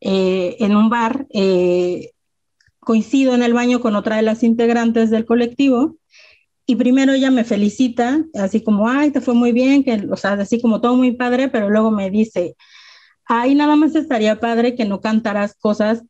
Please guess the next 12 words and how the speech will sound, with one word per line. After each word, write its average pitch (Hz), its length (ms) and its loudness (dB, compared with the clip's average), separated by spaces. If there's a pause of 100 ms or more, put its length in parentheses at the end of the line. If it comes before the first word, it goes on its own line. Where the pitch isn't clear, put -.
(120)
tan 180 280 -4
rudas, 226 480 -2
¿no? 196 100 -4
Así 226 220 -4
como 202 180 0
que 208 100 -2
tus 220 200 -2
temas 269 260 2
no 254 140 2
fueran 240 320 -2
tan 185 180 -6
fuertes". 214 540 -4